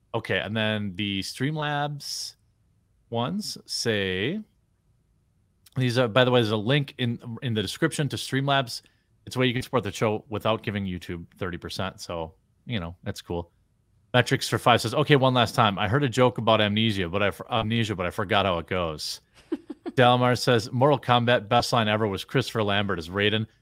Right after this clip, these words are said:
The fate of billions will depend on you." <laughs> Sorry. <laughs> Uh, Pure Misery says, "I'm <laughs> sorry, I'm on the other channel now." Um, oh God, this is, Metric says, "What do you call an alligator and invest?"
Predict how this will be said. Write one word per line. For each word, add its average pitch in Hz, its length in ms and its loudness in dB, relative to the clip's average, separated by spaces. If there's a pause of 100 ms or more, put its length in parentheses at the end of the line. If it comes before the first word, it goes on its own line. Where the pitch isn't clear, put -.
(240)
The 101 80 -6
fate 123 240 2
of 85 220 -6
billions 92 440 -2
will 87 120 -10
depend 87 400 -6
on 78 160 -10
you." 78 200 -12 (260)
<laughs> 104 280 -6
Sorry. 85 500 -4 (300)
<laughs> 127 120 0 (680)
Uh, 104 240 4
Pure 151 300 0
Misery 131 340 2
says, 117 460 2 (800)
"I'm 127 300 4 (120)
<laughs> 147 120 2
sorry, 131 400 4
I'm 120 100 2
on 110 100 2
the 110 100 2
other 101 140 0
channel 147 400 2
now." 139 400 0 (840)
Um, 98 760 0
oh 82 220 -10 (100)
God, 80 300 -8
this 104 180 -4
is, 85 100 -12 (880)
Metric 131 340 4
says, 120 420 4 (100)
"What 131 200 -2
do 147 60 4
you 143 80 2
call 139 220 4
an 131 80 -2
alligator 107 540 0
and 90 80 -6
invest?" 85 680 -6